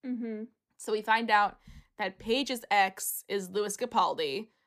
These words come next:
Speaker 2: which we knew.
Speaker 1: Yes. Yeah, we knew. <laughs>
Speaker 2: <laughs> Uh, Shauna has Star Wars encyclopedias.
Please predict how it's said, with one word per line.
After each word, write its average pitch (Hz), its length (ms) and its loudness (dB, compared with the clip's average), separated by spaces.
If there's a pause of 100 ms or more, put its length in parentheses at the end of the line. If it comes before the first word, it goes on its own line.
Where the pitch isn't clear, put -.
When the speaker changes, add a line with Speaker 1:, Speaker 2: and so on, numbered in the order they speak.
(460)
Speaker 2:
which 202 200 -4
we 220 120 0
knew. 196 180 -4
Speaker 1:
Yes. 208 200 -6 (360)
Yeah, - 120 -10 (100)
we 254 300 -2
knew. 214 340 -2 (220)
<laughs> 247 160 0 (120)
Speaker 2:
<laughs> 185 300 -6 (520)
Uh, 185 300 2 (140)
Shauna 240 800 2
has 190 400 0
Star 190 260 0
Wars 190 240 0
encyclopedias. 262 1000 -4